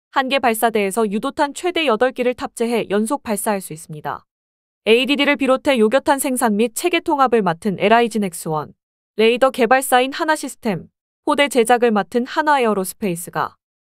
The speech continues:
모두 개발 성공의 주역들입니다. 실제 제일 먼저 도입을 결정한 유에이는 이천이십일 년 칠월 천궁 투 품질 인증 사격을 참관하고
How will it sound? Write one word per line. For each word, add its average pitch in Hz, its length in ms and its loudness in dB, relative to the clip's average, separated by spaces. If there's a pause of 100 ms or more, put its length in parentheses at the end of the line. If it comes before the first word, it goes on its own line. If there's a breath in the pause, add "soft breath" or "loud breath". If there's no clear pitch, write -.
(120)
모두 233 280 0
개발 247 340 2
성공의 294 460 0
주역들입니다. 190 840 -2 (540)
실제 302 400 0
제일 262 300 2
먼저 247 320 2
도입을 254 420 0
결정한 226 500 2
유에이는 220 640 0
이천이십일 233 680 -2
년 202 180 0
칠월 220 320 0
천궁 294 400 -6
투 311 140 -4
품질 320 360 -4
인증 254 280 -4
사격을 185 360 -2
참관하고 180 720 -6